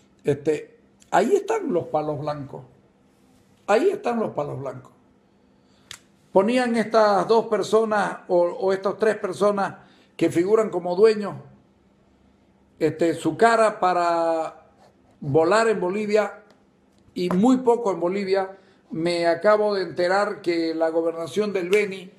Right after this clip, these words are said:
había pagado quince mil bolivianos, dice, dicen que había pagado ese poquito de plata, ¿sí?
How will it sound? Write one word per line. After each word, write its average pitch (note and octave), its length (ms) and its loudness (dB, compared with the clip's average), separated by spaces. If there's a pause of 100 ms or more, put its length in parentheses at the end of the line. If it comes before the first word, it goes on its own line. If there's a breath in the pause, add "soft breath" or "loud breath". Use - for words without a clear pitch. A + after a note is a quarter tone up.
(400 soft breath)
había F#3+ 240 4
pagado G3 320 2
quince E3 300 -2
mil G3+ 180 -2
bolivianos, F#3+ 640 0
dice, F3+ 840 -2 (1300)
dicen D#3+ 600 -2
que D3 80 0
había F3 200 0
pagado F3+ 440 0 (1120)
ese F3 240 2
poquito E3+ 420 -2
de F#3 60 -8
plata, F#3 600 -2 (1600)
¿sí? G3+ 340 0